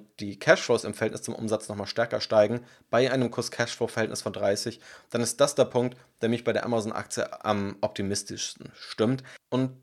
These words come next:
deshalb glaube ich, die Wachstumsstory von Amazon wird weitergehen. Nach wie vor steckt großes Wachstumspotenzial im Unternehmen, vor allem auch im Ausbau der Gewinnmargen bestehender Segmente sowie der Erschließung neuer Bereiche, wofür Amazon hervorragend aufgestellt ist und damit einhergehend auch weiteres Umsatzwachstum erreichen kann.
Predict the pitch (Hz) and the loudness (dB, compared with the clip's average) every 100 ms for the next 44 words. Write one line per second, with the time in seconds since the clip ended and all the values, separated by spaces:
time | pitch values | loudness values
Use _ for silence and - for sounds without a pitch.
0 | - 131 - 123 117 127 170 180 165 - | -2 -2 4 4 4 4 4 4 0 -4
1 | - 123 127 - 160 139 - 135 131 120 | -6 2 2 2 -4 -2 0 0 2 -2
2 | 135 131 127 107 123 196 180 202 240 - | 0 0 -2 4 4 4 0 -4 -4 0
3 | 131 139 - 147 185 - - 156 - 151 | 0 0 0 0 2 -2 -6 -6 -4 -4
4 | 143 131 - - - 180 - - - 151 | -4 -6 -2 -2 -2 -6 -8 -6 -2 0
5 | 151 151 151 143 147 147 156 - - _ | 4 2 2 0 2 2 0 -8 -20 _
6 | - 143 143 127 127 127 - 123 117 113 | 6 8 8 6 4 2 4 4 6 4
7 | 127 131 120 120 113 - 123 117 110 120 | 2 6 6 4 -2 -2 0 0 -2 -2
8 | 117 120 117 117 113 107 - 135 156 135 | -2 0 2 4 6 4 0 -2 0 0
9 | 120 117 113 110 117 131 127 127 - - | 2 0 0 4 2 4 0 0 -16 -20
10 | - 113 - 151 - 123 135 147 147 117 | -8 -2 6 6 6 2 2 0 -6 -2
11 | 113 - 131 135 123 127 - 143 143 139 | 0 2 4 4 4 2 2 -4 -2 -2
12 | 131 131 120 135 95 113 117 120 135 135 | -4 0 2 2 0 0 0 0 -2 -4
13 | - - - 127 127 110 131 127 - 143 | -20 -16 -4 2 4 2 2 -4 -2 0
14 | 135 110 110 107 - 117 95 104 123 107 | 0 0 0 0 0 -4 0 0 -2 -6
15 | 95 117 | -4 -4